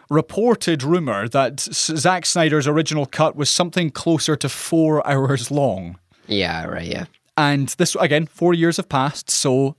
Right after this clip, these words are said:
Speaker 1: I'm sure they've had time to improve the C G I. The news this week, James,
Speaker 2: <laughs> Yeah.
Speaker 1: is that
Speaker 2: <laughs> I didn't
Speaker 1: Jared
Speaker 2: think about
Speaker 1: Leto's
Speaker 2: that.
Speaker 1: Joker, who he played
Speaker 2: Oh, no.
Speaker 1: in Suicide Squad, which was
Speaker 2: Oh,
Speaker 1: panned,
Speaker 2: no.
Speaker 1: as was his performance,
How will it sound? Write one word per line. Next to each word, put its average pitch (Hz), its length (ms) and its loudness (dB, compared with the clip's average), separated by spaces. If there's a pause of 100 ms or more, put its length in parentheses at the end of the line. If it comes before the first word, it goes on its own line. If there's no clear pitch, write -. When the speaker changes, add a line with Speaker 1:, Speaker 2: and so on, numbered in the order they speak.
Speaker 1:
I'm 131 80 -8
sure 147 220 0
they've 156 120 2
had 160 140 2
time 151 240 0
to 165 80 -2
improve 147 260 -2
the 147 60 -4
C 151 140 -2
G 143 160 -2
I. 101 260 0 (360)
The 156 80 2
news 247 220 4
this 294 200 0
week, 147 160 2
James, 131 420 2 (320)
Speaker 2:
<laughs> - 300 -6
Yeah. - 360 -10 (340)
Speaker 1:
is 175 160 4
that 208 40 8
Speaker 2:
<laughs> - 0 -
I 196 100 8
didn't 139 120 -4
Speaker 1:
Jared 233 400 2
Speaker 2:
think 165 100 -2
about 156 120 2 (120)
Speaker 1:
Leto's 170 220 2
Speaker 2:
that. - 220 -4 (100)
Speaker 1:
Joker, 127 680 0 (320)
who 147 80 2
he 160 160 4
played 190 380 4
Speaker 2:
Oh, 139 320 2
no. 185 720 0
Speaker 1:
in 196 380 2
Suicide 202 680 2
Squad, 110 480 -4
which 151 320 -2
was 151 180 0 (100)
Speaker 2:
Oh, - 220 -10
Speaker 1:
panned, 139 560 0
Speaker 2:
no. 160 60 2 (100)
Speaker 1:
as 208 140 -2
was 196 160 2
his 165 120 -2
performance, 104 520 -6